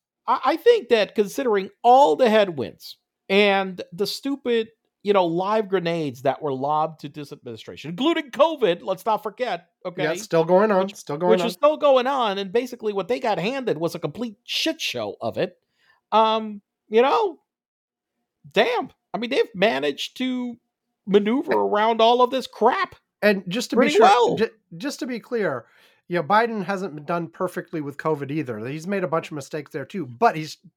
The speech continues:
Speaker 2: he's done
Speaker 1: He's
Speaker 2: a
Speaker 1: not
Speaker 2: lot better.
Speaker 1: actively trying to kill people.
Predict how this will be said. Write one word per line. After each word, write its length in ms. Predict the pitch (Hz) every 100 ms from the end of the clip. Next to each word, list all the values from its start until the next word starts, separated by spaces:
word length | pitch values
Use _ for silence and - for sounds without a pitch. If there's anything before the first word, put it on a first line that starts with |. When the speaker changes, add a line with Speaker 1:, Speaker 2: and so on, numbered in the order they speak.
| _ _ _ _
Speaker 2:
he's 120 | 196 151 143 -
done 120 | 175
Speaker 1:
He's 80 | -
Speaker 2:
a 20 |
Speaker 1:
not 100 | 359
Speaker 2:
lot 180 | 359 -
better. 160 | 330
Speaker 1:
actively 300 | - 349 339
trying 360 | 330 254 302 330
to 80 | 294
kill 280 | - 370 370
people. 640 | 320 294 302 277 170 -